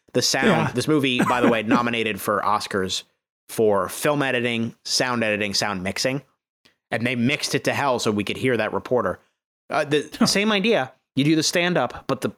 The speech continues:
Speaker 1: but the fighter jets aren't taking off. Same
Speaker 2: Yeah.
Speaker 1: thing.
Speaker 2: <laughs>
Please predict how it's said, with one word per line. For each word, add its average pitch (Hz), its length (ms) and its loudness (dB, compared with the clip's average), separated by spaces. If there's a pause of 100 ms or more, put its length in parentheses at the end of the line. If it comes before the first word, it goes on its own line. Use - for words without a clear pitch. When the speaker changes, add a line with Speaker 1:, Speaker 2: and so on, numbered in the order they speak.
Speaker 1:
but 147 240 -4
the - 80 -4
fighter 160 260 0
jets 139 320 -2
aren't 135 300 -2
taking 110 260 -2
off. - 320 -4 (380)
Same - 160 4
Speaker 2:
Yeah. 156 100 6
Speaker 1:
thing. 285 300 2
Speaker 2:
<laughs> - 960 -2